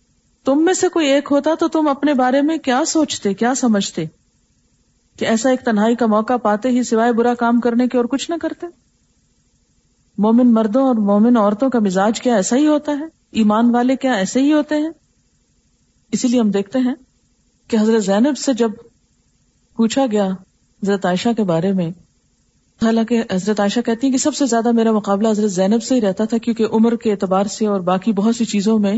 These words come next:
وہ ان کے قریب تر تھیں۔ لیکن روایات میں آتا ہے کہ جب ان سے پوچھا گیا تو انہوں نے کہا، "یا رسول اللہ، خدا کی قسم، میں اس کے اندر بھلائی کے سوا اور کچھ نہیں جانتی۔" اس کو اخلاق کہتے ہیں کہ صرف خدا کا خوف۔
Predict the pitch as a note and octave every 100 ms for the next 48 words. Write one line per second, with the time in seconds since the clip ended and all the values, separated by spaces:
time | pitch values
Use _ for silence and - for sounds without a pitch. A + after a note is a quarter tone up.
0 | B3+ G3+ G3+ F#3 G3+ G3+ A3 A3 G#3 -
1 | E3+ D#3+ _ _ _ _ _ _ _ _
2 | _ _ _ _ _ - G#3 A3+ G3 G3
3 | G#3 A#3+ B3+ B3 A#3+ C4+ C#4+ C#4+ B3 G3+
4 | G3+ G#3+ G#3+ A3+ B3 D4 D4 D4 C#4+ C4
5 | B3+ B3+ C4 A3 G3+ G#3 A#3 G#3 G3+ A3
6 | A3 G3 G#3 A#3 G#3+ G#3 A#3 G#3+ G#3 G#3
7 | - G#3 F#3 F#3 G#3 F#3 F3 F3+ F#3+ G3
8 | - F3+ F3+ F3 F3 F#3+ F3 E3 D#3+ D#3+
9 | E3+ _ _ _ _ _ _ _ _ _
10 | _ _ _ - - G#3+ F3+ F3+ F3 -
11 | E3 - E3+ - _ _ _ _ _ _
12 | _ _ _ - - D4+ - F#3+ E3 E3
13 | - A#2